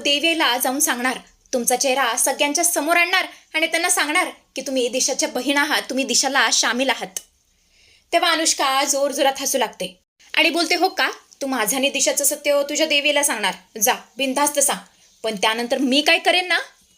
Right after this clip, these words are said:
त्याला समोरे जायला सुद्धा तयार राहा.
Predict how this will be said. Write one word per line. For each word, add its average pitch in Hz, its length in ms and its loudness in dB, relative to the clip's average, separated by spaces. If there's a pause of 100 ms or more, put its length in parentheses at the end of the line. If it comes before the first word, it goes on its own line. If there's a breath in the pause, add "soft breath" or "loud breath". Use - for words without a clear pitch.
(640)
त्याला 311 220 2
समोरे 339 360 2
जायला 320 220 0
सुद्धा 262 460 0
तयार 247 240 2
राहा. 220 180 -6